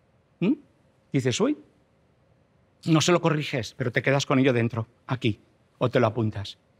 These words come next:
Y al día siguiente, o dos días después, pero más al día siguiente, que no pase mucho tiempo, tú le, le, le, le abordas tranquilamente, le dices, "Oye, cariño, Juan, ayer, Susana,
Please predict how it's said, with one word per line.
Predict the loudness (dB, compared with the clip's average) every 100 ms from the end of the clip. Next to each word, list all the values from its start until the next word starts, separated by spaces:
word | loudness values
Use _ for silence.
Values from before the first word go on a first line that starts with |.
| _ 0
Y |
al | 2
día | 2 0
siguiente, | 2 2 0 0 -2 -4 -16 _ _ _ _ _ _ _ _ _
o | -2 0
dos | 2
días | 2 2 2
después, | -2 0 -2 -2
pero | -2 0 2
más | 2 2 2
al | -2
día | 0 0
siguiente, | 2 2 4 2
que | 0
no |
pase | 0 0
mucho | 2 2 2
tiempo, | 2 2 0 -4 -6 _ _ _ _
tú | 4 6
le, | 6 2
le, | 0 2 2 0
le, | 2 4 4 2 -4 -4
le | 2 4
abordas | 4 2 2 -2
tranquilamente, | 0 -2 0 2 2 2 2
le | 2
dices, | 2 0
"Oye, | 0 0
cariño, | -2 -2 -2 -2 -4 _ _ _ _
Juan, | -2 0 0 -2 -8 -20 _
ayer, | -2 0 2 0 -2 _ _
Susana, | -6 -4 0 0 -2 -6